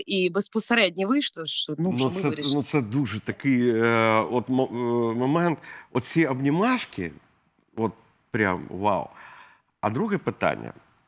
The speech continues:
Speaker 2: Ну, обнімашки вау. А от друге питання, е, оця хатиночка, прям якась така вона вийшла, е,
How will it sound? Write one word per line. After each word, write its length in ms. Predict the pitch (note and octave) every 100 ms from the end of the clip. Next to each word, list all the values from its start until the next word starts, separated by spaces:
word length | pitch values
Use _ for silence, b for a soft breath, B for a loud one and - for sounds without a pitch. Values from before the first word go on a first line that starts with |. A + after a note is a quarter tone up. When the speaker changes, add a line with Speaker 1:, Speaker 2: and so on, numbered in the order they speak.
| _ - - B B B B B B _ _ -
Speaker 2:
Ну, 240 | C3+ E2+ -
обнімашки 560 | G#2+ G2+ F#2 - F#2 F2+ - -
вау. 500 | F#2 F#2+ E2+ E3 C4+ b b b b b -
А 100 | A2
от 140 | A2
друге 240 | F#3 A3
питання, 600 | - A#2+ B2 G#2+ G2+ G2 -
е, 560 | G2+ G#2 G2+ G2 F2+ - -
оця 320 | A2 - F3+
хатиночка, 1000 | F3+ - C3+ - C#3+ G#2+ F2+ - - D2 - - _ _ _ _ _ -
прям 440 | C3+ C#3+ C#3 B2
якась 640 | A2+ C#3 - C#3+ C3 - -
така 500 | C3+ C3 - C3 A#2+
вона 280 | B2 B2+ B2
вийшла, 680 | B2+ C#3 A#2 - A#2+
е, 40 | A#2